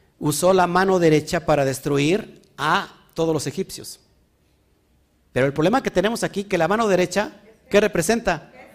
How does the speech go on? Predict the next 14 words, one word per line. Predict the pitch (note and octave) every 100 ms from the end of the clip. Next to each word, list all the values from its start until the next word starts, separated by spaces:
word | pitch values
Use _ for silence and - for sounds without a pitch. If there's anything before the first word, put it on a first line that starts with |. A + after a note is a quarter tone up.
| - -
El | D#3 E3
Gesed, | A#3+ D4 - G3
la | F#3+
bondad. | G3+ A3 F#4 - - - - - _ _ -
Entonces | - G3
dice | B3 D#4 D#4+
que | G3+
los | F#3
sabios | A3+ A3 B3+
que | - G3+ E3+
para | - E3+
eliminar | F3 F3 F#3 C4
al | A#3 -
príncipe, | A#3 A#3 - B2+ B2 D3+